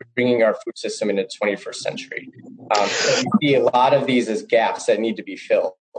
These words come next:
Uh, we also see gaps that exist in terms of the types of funds, um, that are investing in these technologies and in these, these, uh, startups. Um, a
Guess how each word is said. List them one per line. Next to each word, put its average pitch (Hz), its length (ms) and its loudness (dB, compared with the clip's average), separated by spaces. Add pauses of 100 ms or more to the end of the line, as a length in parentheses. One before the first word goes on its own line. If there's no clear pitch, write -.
(560)
Uh, 107 320 2
we 127 80 4
also 156 220 2
see 143 240 -4
gaps 123 360 2 (240)
that 131 120 4
exist 123 420 0
in 107 80 -4
terms 113 400 -2
of 110 340 4 (340)
the 123 180 -2
types 135 380 -2
of 127 140 0
funds, 104 800 -2 (120)
um, 107 360 2
that 120 140 4
are 110 100 4
investing 113 520 0
in 107 100 -2
these 101 160 -6
technologies 104 580 0
and 104 120 0
in 104 180 0
these, 98 480 -6
these, 101 400 -18 (160)
uh, 98 140 -4
startups. - 680 0 (480)
Um, 107 320 2
a 107 100 -4